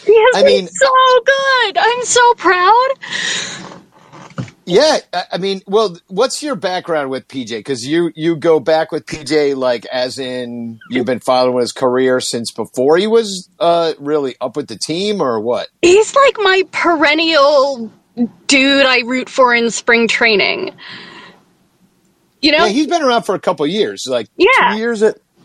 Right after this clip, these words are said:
Speaker 1: Two
Speaker 2: at
Speaker 1: at
Speaker 2: least.
Speaker 1: least. Uh, gosh, two, maybe three? I'm not really sure. Um, I always pick a favorite or
Speaker 2: Three,
Speaker 1: two in
Speaker 2: maybe,
Speaker 1: spring
Speaker 2: yeah.
Speaker 1: training. Uh, Ian Happ was one of my spring training dudes. But, yeah, man, it's so cool to see him hitting well and, and,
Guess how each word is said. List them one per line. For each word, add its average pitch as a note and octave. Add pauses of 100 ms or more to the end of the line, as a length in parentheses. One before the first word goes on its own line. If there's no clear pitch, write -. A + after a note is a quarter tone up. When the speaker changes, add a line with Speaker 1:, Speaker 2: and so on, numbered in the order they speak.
Speaker 1:
Two -
Speaker 2:
at -
Speaker 1:
at E4
Speaker 2:
least. F4+
Speaker 1:
least. - (120)
Uh, A3+ (420)
gosh, C4
two, F#4
maybe D#4+
three? A4+
I'm D#4+
not C#4
really G#3+
sure. F#3+
Um, D4+
I -
always A4+
pick -
a C4+
favorite C4+
or B3+
Speaker 2:
Three, F#4+
Speaker 1:
two C#4+
in C4
Speaker 2:
maybe, A3
Speaker 1:
spring B3+
Speaker 2:
yeah. A#3+
Speaker 1:
training. A#3 (220)
Uh, D4
Ian A4
Happ A#4
was A#3+
one B3+
of A#3+
my A3+
spring A3
training G3+
dudes. F3 (840)
But, C4+ (460)
yeah, F4+
man, G4
it's -
so A#4+
cool A4+
to A4
see F#4
him E4+
hitting D#4
well C#4
and, B3
and, A3